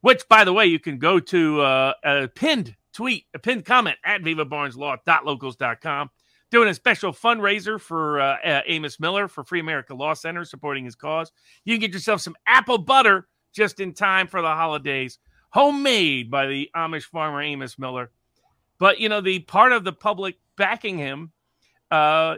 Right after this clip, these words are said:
it was a key reason why we've been able to get him to a place where, you know, he's allowed to sell, still not as broad as we want it to be, but at least he's allowed to sell some meat, allowed to sell some operations. His farm didn't close. They didn't seize it.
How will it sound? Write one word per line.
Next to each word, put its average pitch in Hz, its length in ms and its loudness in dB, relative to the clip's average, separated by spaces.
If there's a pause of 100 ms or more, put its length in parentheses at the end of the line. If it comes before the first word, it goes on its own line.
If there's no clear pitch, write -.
(100)
it 180 200 -2
was 165 200 -2
a 151 100 0
key 220 300 -10
reason 151 440 -6
why 156 140 0
we've 147 220 -6
been 147 100 -6
able 147 300 -6
to 156 100 -12
get 143 180 -6
him 143 120 -6
to 151 100 -10
a 139 60 -8
place 143 400 -8
where, 131 340 -4
you 151 100 -10
know, 131 220 -8 (380)
he's 139 140 -10
allowed 135 340 -2
to 139 80 -6
sell, 127 440 -2 (440)
still 165 320 -2
not 175 260 0
as 139 220 -4
broad 147 500 0
as 117 100 -8
we 196 120 -4
want 220 200 0
it 117 60 -10
to - 100 -16
be, 135 200 -4
but 156 140 -2
at 139 60 -12
least 151 160 -4
he's 151 140 -12
allowed 135 240 0
to 123 60 -8
sell 123 240 -6
some 120 280 -6
meat, 214 220 -4
allowed 131 240 -8
to 123 60 -16
sell 120 180 -10
some 123 240 -10
operations. 180 600 -4
His 127 100 -12
farm 131 300 -6
didn't 120 280 -10
close. 220 380 0
They 135 140 -8
didn't 120 240 -12
seize 226 340 -8
it. 208 120 -4